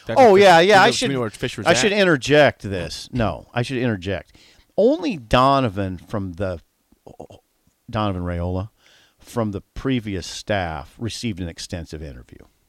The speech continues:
Speaker 1: That's it?
Speaker 2: Yeah. That was the only.
Speaker 1: Okay.
Speaker 2: That's what I was told. Only Donovan. The rest of 'em were, were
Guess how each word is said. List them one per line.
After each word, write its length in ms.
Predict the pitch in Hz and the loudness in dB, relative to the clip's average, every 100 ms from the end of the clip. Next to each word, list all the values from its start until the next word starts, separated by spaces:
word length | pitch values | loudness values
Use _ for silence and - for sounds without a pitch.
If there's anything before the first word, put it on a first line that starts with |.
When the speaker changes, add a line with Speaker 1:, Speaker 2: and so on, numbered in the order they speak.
| _ _ - | _ _ -18
Speaker 1:
That's 200 | 104 - | -12 -12
it? 100 | 95 _ - | -12 _ -16
Speaker 2:
Yeah. 120 | - - _ _ _ _ _ _ - | -16 -18 _ _ _ _ _ _ -12
That 140 | 92 | -10
was 140 | 95 - | -10 -10
the 100 | 90 | -10
only. 300 | 85 78 73 - | -12 -16 -18 -16
Speaker 1:
Okay. 100 | 113 - _ _ _ _ _ _ _ _ - | -16 -16 _ _ _ _ _ _ _ _ -14
Speaker 2:
That's 220 | 104 - | -14 -10
what 80 | 110 | -10
I 40 | |
was 120 | 98 | -10
told. 240 | - 78 - _ _ _ | -12 -18 -20 _ _ _
Only 300 | 113 131 147 | -6 -2 -2
Donovan. 680 | 135 123 120 110 90 90 82 - _ _ _ | 0 0 2 -2 -4 -10 -12 -16 _ _ _
The 100 | - | -8
rest 360 | 127 190 180 - | 2 2 2 0
of 100 | 117 | -2
'em 160 | 113 | -2
were, 320 | 101 98 90 78 _ _ _ _ _ _ _ _ _ _ _ _ _ _ _ _ _ _ _ - _ _ | -4 -10 -12 -16 _ _ _ _ _ _ _ _ _ _ _ _ _ _ _ _ _ _ _ -20 _ _
were 140 | 131 | -8